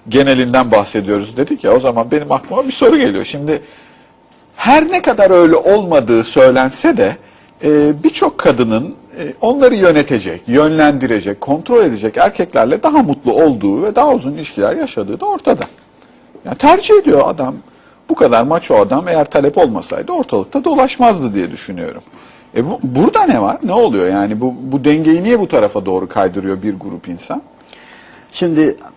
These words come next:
Speaker 2: ben, e, Kaliforniya, e, e, Eyalet Üniversitesi'nde,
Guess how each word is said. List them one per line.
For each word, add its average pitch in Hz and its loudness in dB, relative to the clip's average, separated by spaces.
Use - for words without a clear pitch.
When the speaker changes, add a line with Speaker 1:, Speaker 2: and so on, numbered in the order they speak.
Speaker 2:
ben, 151 0
e, 135 0
Kaliforniya, 131 -2
e, 98 -2
e, 92 -6
Eyalet 113 2
Üniversitesi'nde, 107 -4